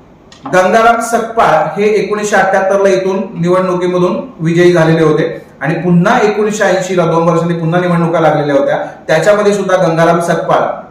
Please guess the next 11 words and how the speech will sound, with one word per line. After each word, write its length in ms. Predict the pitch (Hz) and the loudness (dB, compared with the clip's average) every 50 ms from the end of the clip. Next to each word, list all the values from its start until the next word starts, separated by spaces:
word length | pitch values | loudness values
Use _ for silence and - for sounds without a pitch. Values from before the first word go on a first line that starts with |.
| - 156 | -12 -6
हे, 240 | 165 175 180 180 170 | -4 -2 -2 -2 -2
म्हणजे 220 | 160 160 175 170 | -4 -4 -4 -2
थोडक्यात 280 | 170 165 - 170 180 170 | -4 -4 -2 0 0 0
गंगाराम 400 | 143 160 160 160 170 175 175 175 | 0 0 0 2 2 0 0 0
सकपाळ 340 | - - - - - 175 | -2 -4 -4 -2 0 0
हे 100 | 165 180 | 0 0
दोन 300 | 175 160 165 170 165 165 | -2 -2 0 0 0 0
टर्म 140 | 165 170 170 | 0 0 0
आमदार 280 | 156 143 143 147 143 139 | 0 0 0 0 0 0
राहिलेले 320 | - - 127 120 120 110 | 0 0 -2 -2 -4 -6
आहेत. 140 | 101 98 202 | -8 -8 -12